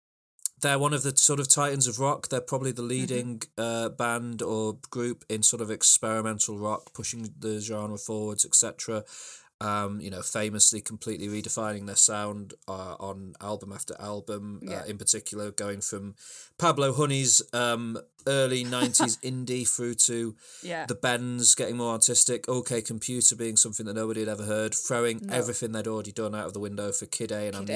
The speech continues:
Speaker 1: Amnesiac,
Speaker 2: yeah.
Speaker 1: where they just redefined what a, what a rock band could even be.
Speaker 2: Yeah.
Speaker 1: Um, bringing those disparate elements together for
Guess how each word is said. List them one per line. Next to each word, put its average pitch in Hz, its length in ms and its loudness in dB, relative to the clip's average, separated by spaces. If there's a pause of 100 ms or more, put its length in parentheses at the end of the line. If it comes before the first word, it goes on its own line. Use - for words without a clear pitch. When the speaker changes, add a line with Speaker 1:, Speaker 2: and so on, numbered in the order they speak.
(100)
Speaker 1:
Amnesiac, 110 260 -4
Speaker 2:
yeah. 165 200 -4 (480)
Speaker 1:
where 107 140 0
they 104 100 0
just 107 220 0
redefined 107 520 -4
what 101 180 -6 (120)
a, - 80 -8 (100)
what 104 220 -2
a - 20 -2
rock 104 240 -4
band 101 280 -6
could - 140 -6
even 101 340 -8
be. 123 240 2
Speaker 2:
Yeah. - 180 -4 (480)
Speaker 1:
Um, 107 480 -4
bringing 131 320 0
those 120 320 2 (100)
disparate - 380 0
elements 110 260 0
together 113 460 0
for 107 300 -2